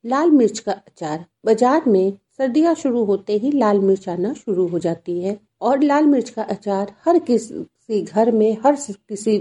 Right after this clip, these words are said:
व्यक्ति को पसंद होता है। तो यहाँ पर अचार बनाने की जो हमें सामग्री चाहिए वह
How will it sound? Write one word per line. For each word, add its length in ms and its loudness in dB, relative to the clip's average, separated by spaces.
व्यक्ति 320 -2
को 180 -8
पसंद 420 -4
होता 260 -8
है। 220 -8
तो 220 -2
यहाँ 300 2
पर 320 4
अचार 440 2
बनाने 420 4
की 380 -2
जो 200 4
हमें 280 4
सामग्री 560 2
चाहिए 520 2
वह 220 2